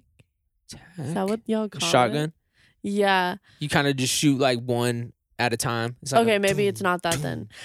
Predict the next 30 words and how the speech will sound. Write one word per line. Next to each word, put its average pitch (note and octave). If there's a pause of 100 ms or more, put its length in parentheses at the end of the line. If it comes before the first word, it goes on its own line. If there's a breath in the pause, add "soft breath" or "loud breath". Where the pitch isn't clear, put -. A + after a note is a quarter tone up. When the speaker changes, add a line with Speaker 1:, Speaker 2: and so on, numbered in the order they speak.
(180 loud breath)
Speaker 1:
There's C4+
one, C#4 (320)
there's B3
one, B3
and A3+
just B3
by C4+
the A3+
looks G#3+
of A3
it, A#3+
'cause A3
I G#3+
can't G3+
read G#3
it D#3+
that F3+
far, F#3 (400 soft breath)
but G#3
it, G#3+
it G#3
looks G#3+
like A#3
it G3+
just G#3+
has G#3+
a F#3
bunch G3+
of F#3+
bullet F3